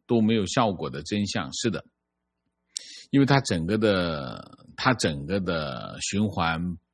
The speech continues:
没有了，反了，翻过来了啊。提问：现在国内经济相当的困难，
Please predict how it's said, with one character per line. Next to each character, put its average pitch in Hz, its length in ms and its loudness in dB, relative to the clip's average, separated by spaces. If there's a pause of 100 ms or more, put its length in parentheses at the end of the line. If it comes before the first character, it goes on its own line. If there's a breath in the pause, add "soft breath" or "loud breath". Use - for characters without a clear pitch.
(680)
没 110 240 6
有 85 200 2
了， - 220 -12 (1120 soft breath)
反 67 360 2
了， 80 320 -6 (120)
翻 135 280 6
过 110 180 2
来 - 220 -4
了 - 200 -14 (460)
啊。 - 240 -18 (1080 soft breath)
提 - 120 4
问： 175 140 8
现 175 180 6
在 143 100 6
国 120 200 6
内 131 160 6
经 131 200 2
济 120 120 2
相 135 280 4
当 131 200 4
的 123 80 2
困 113 260 2
难， 69 240 -6